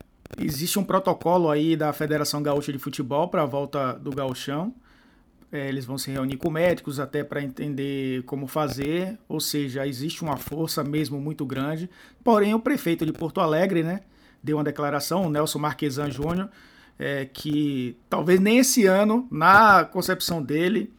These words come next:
é, é, deva ter jogos de futebol na cidade de Porto Alegre. Então, as autoridades estão com um pensamento, pelo menos nesse caso aí, o prefeito de Porto Alegre, e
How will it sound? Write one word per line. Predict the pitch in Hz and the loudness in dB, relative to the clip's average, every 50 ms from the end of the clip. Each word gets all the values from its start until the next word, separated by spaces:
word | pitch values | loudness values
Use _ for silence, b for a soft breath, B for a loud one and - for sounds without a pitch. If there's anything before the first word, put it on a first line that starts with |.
| _ - - | _ -10 -6
é, | 143 147 143 143 143 - - _ - _ _ _ | -4 -4 -4 -4 -8 -10 -20 _ -20 _ _ _
é, | - 156 147 143 - - | -4 -4 -4 -4 -4 -4
deva | 151 180 196 202 226 220 | 2 2 4 4 4 2
ter | 220 - 214 202 | 4 4 4 4
jogos | - - 165 175 185 185 202 180 180 - - _ | 2 0 2 2 2 2 0 -4 -4 -10 -14 _
de | 156 175 | -10 -8
futebol | - - 190 - 190 139 123 160 175 170 | -6 -6 -4 -4 -4 -2 0 -2 2 4
na | 185 208 | 2 2
cidade | 208 - - 165 139 160 165 170 170 | 2 2 -2 0 4 4 4 4 2
de | 165 185 | -2 -6
Porto | - - 185 180 - 208 | -6 -6 -8 -4 -2 -2
Alegre. | 196 170 139 135 127 123 123 123 - _ - _ _ | 0 0 0 -2 -2 -6 -8 -10 -14 _ -20 _ _
Então, | - 151 147 147 135 127 - - - - | -4 -2 -2 -2 -4 -6 -8 -14 -8 -6
as | 147 143 139 | -4 -2 0
autoridades | 160 151 151 180 185 165 151 135 135 160 185 208 190 185 160 | -2 0 0 0 2 2 0 2 4 4 4 4 2 -2 -4
estão | 202 196 - - 170 - | -4 -4 -4 -4 -4 -4
com | 170 - - 165 156 | -4 -4 -4 -4 -2
um | 147 139 135 135 127 117 120 _ _ | -2 -4 -4 -6 -6 -6 -8 _ _
pensamento, | - 143 135 - 185 190 185 151 165 190 226 - - _ _ _ | -8 -8 -4 -4 -2 -2 -2 -2 -4 -4 -6 -8 -14 _ _ _
pelo | - 156 151 147 | -2 -2 0 0
menos | 147 156 160 147 127 - - b b b _ | -2 -4 -4 -4 -6 -8 -10 b b b _
nesse | 151 147 143 - 139 | -6 -6 -6 -6 -8
caso | - - 143 139 131 127 | -4 -2 -2 -2 -2 -2
aí, | 143 135 131 127 - - B B B B B B | -4 -2 -4 -4 -6 -10 B B B B B B
o | - | -8
prefeito | 127 - 147 147 - 131 127 131 | -2 -2 -2 -2 -4 -6 -6 -6
de | 135 | -8
Porto | 131 - 143 135 135 160 | -6 -8 -10 -6 -4 -2
Alegre, | 151 147 139 143 151 156 165 165 175 b b b b b b b b b b - | -2 0 0 0 0 -2 -2 -6 -8 b b b b b b b b b b -6
e | 190 196 202 220 233 240 | -4 -2 -2 -4 -4 -6